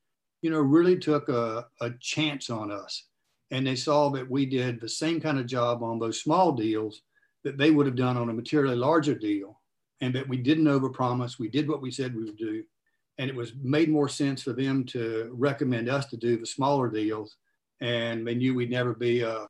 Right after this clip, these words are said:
you know, a threat to get the larger deals. And therefore, they'd keep somebody like Morgan Stanley from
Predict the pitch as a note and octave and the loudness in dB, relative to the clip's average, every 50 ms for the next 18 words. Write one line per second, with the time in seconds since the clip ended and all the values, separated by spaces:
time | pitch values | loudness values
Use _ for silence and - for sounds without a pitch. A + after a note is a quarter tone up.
0 | _ _ - B2+ A#2 A#2 A#2 A2 - - D3 C#3 C3 - C3+ A#2+ C3 B2 C3 B2+ | _ _ -6 -6 -6 -6 -6 -8 -6 -2 -2 -2 -2 -2 -4 -6 -6 -4 -4 0
1 | A#2+ D3+ F3+ F#3+ F3+ F3 D3 C3 B2 A#2+ A#2+ B2+ B2+ C3 B2+ - _ _ _ _ | 2 4 4 6 6 4 4 4 4 2 2 2 0 -2 -4 -8 _ _ _ _
2 | - C3 B2+ C3 C#3 C3 B2+ D#3 C3+ A#2+ B2+ B2 B2 A#2+ D3 D3+ D3+ - - C#3+ | -6 -4 -2 0 -2 0 2 0 0 2 0 0 0 2 2 2 2 2 0 0
3 | C#3 C3 B2+ B2 B2+ B2 B2 C3 C3 C3+ C#3+ D#3 D3 D3 C#3+ B2+ B2 - D3+ C#3+ | 2 4 4 4 4 2 2 0 0 4 6 8 8 8 8 4 0 0 0 0
4 | D3 C#3+ C3+ B2+ B2+ B2+ A#2+ A#2 A#2 | 2 2 0 0 0 -2 -4 -4 -4